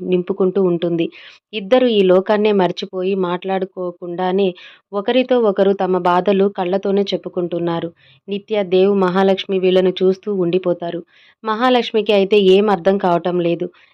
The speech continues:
నిత్య, దేవులు నవ్వుకుంటూ ఉంటారు. నిత్య అయితే, "ఏంటి మను, జాగ్రత్తగా నడవాలి కదా, పడిపోతావు" అని పిలుస్తుంది. అప్పుడు ఈ లోకంలోకి వస్తారు వీర్ అమ్ములు. అమ్ము వీరకి దూరంగా జరుగుతుంది.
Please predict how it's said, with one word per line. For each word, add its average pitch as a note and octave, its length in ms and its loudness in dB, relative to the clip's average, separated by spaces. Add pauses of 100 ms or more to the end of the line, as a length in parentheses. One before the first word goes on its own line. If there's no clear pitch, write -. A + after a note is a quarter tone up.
(120)
నిత్య, G3+ 320 -4
దేవులు G3 340 2
నవ్వుకుంటూ F#3 600 -2
ఉంటారు. E3 480 -4 (320)
నిత్య F#3+ 260 -10
అయితే, F#3 440 -4 (300)
"ఏంటి G3+ 280 -4
మను, G#3+ 360 0 (280)
జాగ్రత్తగా G3+ 640 -4
నడవాలి G3 400 0
కదా, F#3+ 300 0 (400)
పడిపోతావు" G#3 640 -4 (180)
అని G3+ 140 -8
పిలుస్తుంది. F3 640 -8 (320)
అప్పుడు A3+ 280 -6
ఈ G3 180 -2
లోకంలోకి F#3+ 600 2
వస్తారు F3+ 460 -4
వీర్ F#3 360 0
అమ్ములు. E3+ 440 -2 (420)
అమ్ము G#3 260 0
వీరకి G3+ 460 2
దూరంగా F#3+ 440 4
జరుగుతుంది. F3 640 -2